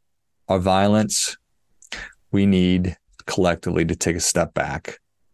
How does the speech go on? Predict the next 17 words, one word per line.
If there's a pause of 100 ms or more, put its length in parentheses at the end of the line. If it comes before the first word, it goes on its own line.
(400)
re-examine
our
priorities, (640)
get
back
to (1080)
doing
what
truly
matters,
loving
others (560)
through
caring
and
feeding
them,